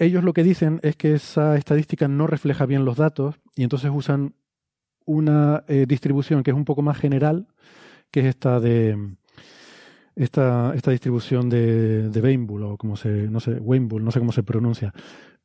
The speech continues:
pero que es un, es, es más general. Quiero decir que la estadística, eh, la, la distribución poissoniana es un caso particular en el cual, pues, efectivamente no hay, tú dices, bueno, la, el desgaste ese es cero, ese desgaste del que hablaba Francis, si no hay desgaste, pues, como caso particular,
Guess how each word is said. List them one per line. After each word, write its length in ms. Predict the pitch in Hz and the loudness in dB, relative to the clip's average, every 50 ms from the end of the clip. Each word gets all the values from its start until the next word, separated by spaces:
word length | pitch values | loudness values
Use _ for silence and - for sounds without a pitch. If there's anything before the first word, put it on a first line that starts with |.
| _ _ | _ _
pero 580 | - 123 117 117 117 120 117 117 117 113 - _ _ - - - | 0 2 2 4 4 4 2 2 0 -2 -4 _ _ -16 -16 -4
que 140 | - 147 139 | 0 0 0
es 40 | 139 | 0
un, 200 | 160 165 165 156 - - | 0 -4 -6 -8 -4 -4
es, 120 | 151 147 160 180 - | -2 -2 -2 -2 -2
es 120 | 165 165 | -2 0
más 140 | 180 175 - | 0 0 0
general. 380 | - 143 127 120 113 98 110 - | -2 -2 -2 -2 -2 -4 -6 -8
Quiero 160 | - 131 117 113 | -4 -4 -2 -2
decir 140 | - 120 | -2 -2
que 100 | - - | 0 0
la 100 | 117 117 | 0 0
estadística, 1500 | 110 - - 123 120 123 131 - - 143 127 - 143 131 131 131 131 131 127 127 131 131 131 127 127 127 127 123 127 - | 0 0 0 0 2 2 0 -2 -4 -6 -2 0 0 2 2 2 2 2 2 2 2 2 2 2 2 2 2 0 0 -2
eh, 120 | - 135 127 | -4 -4 -4
la, 280 | 127 127 123 120 120 135 | -2 0 0 0 0 2
la 100 | 131 127 | 2 2
distribución 600 | 120 113 - 123 120 120 - 135 131 131 135 135 131 | 2 2 0 -2 -2 0 0 0 2 2 0 0 0
poissoniana 420 | 143 131 - 143 135 135 135 139 | 0 -2 0 0 2 2 2 0
es 20 | |
un 60 | 143 139 | 0 0
caso 220 | - 123 - 135 | -2 -2 -2 -2
particular 540 | 147 131 - - 135 - 147 151 156 - - _ - - - - - - | -2 -2 -2 -4 -2 0 2 2 2 0 -2 _ -20 -20 -20 -20 -6 -2
en 120 | 147 139 | 0 0
el 100 | 131 123 | 0 2
cual, 260 | - 143 143 147 160 | 2 2 2 2 0
pues, 160 | - 135 117 | 0 -2 -2
efectivamente 560 | 113 - 110 - 127 117 123 127 131 - 143 127 | -2 -4 -2 -2 0 0 0 0 2 0 0 0
no 160 | 120 120 120 | 2 0 2
hay, 380 | 120 117 117 117 117 113 113 - - - _ _ - | 2 2 2 2 2 0 0 -4 -10 -20 _ _ -4
tú 80 | 127 | -2
dices, 140 | 120 110 127 | 0 0 0
bueno, 200 | 117 123 113 110 | 0 0 -2 -2
la, 220 | 110 113 110 113 - | 0 0 0 0 0
el 160 | - 127 131 | 0 0 2
desgaste 420 | 127 139 127 156 156 - - 170 160 | 2 2 0 0 0 2 2 2 2
ese 140 | 147 - 147 | 2 2 0
es 60 | 131 - | 0 0
cero, 240 | - 104 101 - 160 175 | -4 -6 -6 -8 -10 -10
ese 200 | 135 120 - 139 | -10 -4 0 0
desgaste 320 | 120 123 117 127 123 - 135 | 0 2 0 -2 -2 -2 -2
del 80 | 120 | 0
que 80 | - 131 | 2 2
hablaba 160 | 127 127 123 | 2 2 0
Francis, 320 | - 147 160 170 - 190 - - - - - - | 0 -2 0 0 0 -2 -2 -4 -10 -20 -20 -10
si 140 | - - 127 | -6 -2 0
no 60 | 127 | 2
hay 80 | 131 131 | 2 2
desgaste, 400 | 139 135 156 165 165 - 202 160 | 2 2 2 0 0 0 -2 -2
pues, 120 | - 131 | -2 -4
como 140 | - 127 117 | -6 -6 -4
caso 180 | - 123 - 135 | -2 -4 -2 -2
particular, 480 | 123 131 135 156 123 143 147 156 175 | -2 -2 -2 -2 0 0 0 0 0